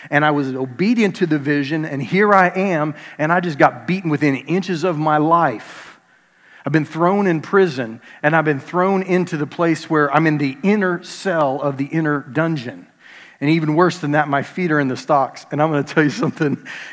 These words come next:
Do any of y'all in here claustrophobic like I am? I mean, if you're anywhere <laughs> claustrophobic, you can throw me in any place you want to. Just don't fasten my feet down. I mean, I'm like a seven-year-old, you know, who's frustrated that he didn't get candy.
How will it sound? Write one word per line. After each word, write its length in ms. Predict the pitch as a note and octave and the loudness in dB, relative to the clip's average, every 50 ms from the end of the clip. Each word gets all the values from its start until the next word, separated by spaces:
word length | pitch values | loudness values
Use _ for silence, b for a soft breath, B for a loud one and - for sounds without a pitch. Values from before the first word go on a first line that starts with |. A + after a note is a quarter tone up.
| D3 B | -10 B
Do 100 | E3 - | -6 -2
any 220 | E3+ F3+ A3 C4 | 0 0 0 0
of 100 | C4+ D4 | 0 0
y'all 300 | D4 B3 G#3 G3+ F#3+ F#3+ | 0 0 2 2 2 2
in 120 | F3+ F#3 | 2 2
here 160 | F3+ E3+ F3 E3+ | 2 2 2 0
claustrophobic 1000 | F3 - D3 C#3+ C#3 - - D#3 D3+ - D3+ C#3 C#3 C3+ D3 C#3+ C#3+ - - - | 0 0 0 0 0 0 -2 -8 -6 -2 -2 0 0 0 -2 -2 -4 -6 -10 -8
like 220 | C#3 C3 B2 - | -6 -6 -4 0
I 300 | D3 C3+ C#3+ C#3+ D3 D3 | 2 4 4 6 4 4
am? 260 | D3 D3 D3 D3 C#3+ - | 4 2 2 0 0 0
I 80 | E3 E3 | 0 2
mean, 200 | D#3+ D#3 D#3 D3 | 2 2 2 2
if 120 | D3+ C#3+ | 0 0
you're 180 | D#3+ B3 E4 D4+ | 2 2 4 4
anywhere 400 | C4+ B3 A#3 G3+ F3+ F3 E3+ - | 4 4 4 4 4 4 4 2
<laughs> 20 | |
claustrophobic, 920 | - - - F3+ E3+ E3+ - - F3+ D#3+ - - E3 F3 F3 D3+ C#3+ B2+ B B B B B B B B | 2 0 -2 0 0 0 0 0 -4 -4 -2 0 0 2 2 0 -2 -4 B B B B B B B B
you 180 | D#3 E3 A#3 C#4 | 0 2 2 2
can 180 | C4+ B3 G3 | 2 2 0
throw 240 | - G#3+ G#3+ G#3+ G#3+ | 2 4 4 6 6
me 180 | G#3 G3+ G3+ F#3 | 6 4 2 2
in 200 | E3+ D#3+ D#3 E3 | 2 0 0 0
any 300 | D3+ D#3+ F3 F#3+ F#3+ F3+ | 0 2 2 2 0 0
place 340 | - F#3+ F3+ F3 - - | 0 0 0 0 0 0
you 100 | F3+ F3+ | -2 -4
want 280 | D3 D3+ D#3+ F3+ E3+ - | -2 0 0 0 0 -2
to. 140 | G3 G3 F3 | -2 -4 -2
Just 220 | D3 F#3+ F3 F3 | -2 -2 -2 0
don't 220 | - G#3+ A3 G#3+ - | 2 0 0 0 -2
fasten 380 | - - F#3+ F#3+ F#3 - F#3 | 0 2 2 2 2 2 0
my 100 | D#3 - | 0 0
feet 260 | - - G3+ G3 F#3+ | -2 -2 -6 -6 -4
down. 240 | D3 D3+ C#3 C3 C3+ | -2 -2 0 0 0
I 100 | C3+ D3 | 0 0
mean, 180 | D#3 E3+ D3+ D#3 | 0 0 0 2
I'm 120 | E3+ G3 | 2 2
like 160 | G3+ F3+ - | 2 0 0
a 60 | - - | -2 -4
seven-year-old, 880 | - - - G3 G3+ F3+ E3+ D#3+ D3 D3 C#3 C#3 C3 C3+ C3+ C3+ B2+ | -8 -2 0 2 2 4 2 2 0 0 2 2 2 2 0 0 0
you 80 | C#3 D3 | 0 2
know, 220 | C#3+ C#3+ C3+ C#3 | 2 2 2 2
who's 180 | C#3 D3 C#3+ C#3+ | 2 2 0 0
frustrated 560 | - - F3+ D#3+ - - F3 E3+ E3 D#3 C#3+ | 0 0 0 0 0 0 0 0 2 2 0
that 100 | D3+ D3 | 0 0
he 100 | D3 C#3+ | 0 0
didn't 180 | C#3 D#3 D3 C#3 | -2 -2 -2 0
get 160 | C#3 C#3 - | -2 -2 -2
candy. 300 | - D#3+ E3 D#3 C3+ | -4 -6 -6 -6 -8